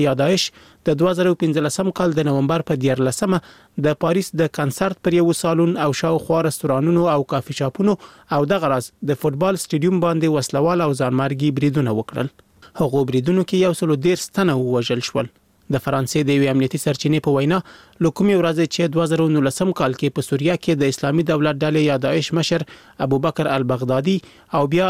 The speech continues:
دوه زره دوه ویشتم کال کې په کابل کې د القاعده دویم نمبر مشر ایمن الظواهري ووژل شو، د دغو دواړو ډلو مشرتابه کمزوري شوې. د راپورونو له مخې، د القاعده اوسنی مشر سیف العدل او د اسلامي دولت ډلې مشر ابو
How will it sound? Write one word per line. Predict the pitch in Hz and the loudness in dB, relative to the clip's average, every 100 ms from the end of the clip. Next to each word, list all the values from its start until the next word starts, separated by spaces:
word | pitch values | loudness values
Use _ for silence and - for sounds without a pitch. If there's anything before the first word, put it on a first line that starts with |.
| 160 | 0
دوه | 156 165 | -2 0
زره | 170 160 | 0 0
دوه | 151 143 | 0 -2
ویشتم | - 190 180 | -2 -2 0
کال | 156 147 - | -2 -2 -2
کې | 151 | -4
په | 151 127 | -2 -2
کابل | 127 160 | 0 -2
کې | - 147 | -2 -2
د | 135 | -2
القاعده | 127 135 135 139 151 | -2 -2 -2 -2 0
دویم | 139 165 175 | 0 2 2
نمبر | 135 127 127 147 | 2 0 0 0
مشر | 175 156 - - _ 151 | 0 -2 -6 -20 _ 0
ایمن | 143 151 143 | 2 2 0
الظواهري | 131 131 131 117 147 165 196 | 0 0 2 0 0 0 2
ووژل | 190 139 139 127 - | 2 0 0 -2 0
شو، | 185 - _ _ - 139 | 0 -2 _ _ -12 -2
د | 151 190 | 0 2
دغو | 185 170 | 2 0
دواړو | 156 208 196 160 | 2 2 2 0
ډلو | 156 175 160 | 0 0 0
مشرتابه | - 127 123 120 135 180 - | -2 -4 -2 0 0 -2 -4
کمزوري | 131 131 151 151 - | -4 0 2 2 0
شوې. | 139 107 - _ _ _ - | 0 -2 -10 _ _ _ -2
د | 151 147 | 2 2
راپورونو | 135 156 151 156 143 | 0 0 0 2 2
له | 147 | 0
مخې، | 170 175 156 | 0 -2 0
د | 135 | 0
القاعده | 135 143 143 151 147 | -2 -2 0 0 0
اوسنی | 139 147 160 160 | -2 0 0 2
مشر | 160 165 135 | 2 -2 -2
سیف | 143 - 147 | -4 -2 0
العدل | 160 165 175 160 | 0 0 0 0
او | 143 | 0
د | 139 | -2
اسلامي | - 147 175 | 0 -2 0
دولت | 160 160 151 156 | 0 0 0 0
ډلې | 156 160 165 147 | 2 2 2 0
مشر | 160 170 160 - - _ 143 | 0 -2 -4 -10 -20 _ -4
ابو | 131 147 | 0 0